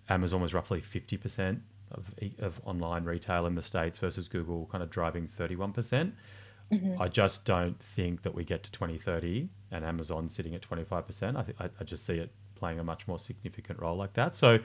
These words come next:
Speaker 2: Yeah.
Speaker 1: if, if you're selling a product, if you're not using Amazon at the moment, you're gonna, gonna have to be basically within,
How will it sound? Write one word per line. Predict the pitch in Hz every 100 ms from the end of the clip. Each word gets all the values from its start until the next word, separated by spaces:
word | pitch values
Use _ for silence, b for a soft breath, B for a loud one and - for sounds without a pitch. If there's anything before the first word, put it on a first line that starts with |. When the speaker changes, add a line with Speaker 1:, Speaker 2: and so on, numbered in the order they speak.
| B B B B -
Speaker 2:
Yeah. | 127
Speaker 1:
if, | -
if | 135 127
you're | 123
selling | - 135 139
a |
product, | - 95 98 78 - - -
if | -
you're | 107
not | 98 104 - -
using | 117 92 90 85
Amazon | 85 87 87
at | 85
the | 87
moment, | 82 90 82 80 - B B B B -
you're | -
gonna, | - 123 139
gonna | 104
have | 82 - -
to | 104
be | 101 156 170 143
basically | 95 98 - 120 120 156
within, | 113 92 85 85